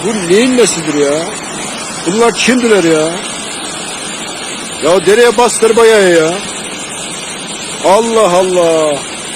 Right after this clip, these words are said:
Ya bu derenin sahibi yok mudur? Kaymakamı, muhtarı, bilmem nesinler. Bunlara,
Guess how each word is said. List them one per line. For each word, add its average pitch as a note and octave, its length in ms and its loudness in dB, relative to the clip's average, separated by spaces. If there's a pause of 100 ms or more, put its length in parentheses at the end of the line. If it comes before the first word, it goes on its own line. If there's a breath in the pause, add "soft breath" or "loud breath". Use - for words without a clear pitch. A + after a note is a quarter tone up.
(300)
Ya F3+ 160 4
bu G3 100 2
derenin A#3+ 280 6
sahibi A3 360 2
yok C4+ 200 2
mudur? A3 160 0
Kaymakamı, A#3 520 2 (180)
muhtarı, G#3 520 2 (180)
bilmem A3 260 2
nesinler. G#3+ 540 2
Bunlara, A3 280 4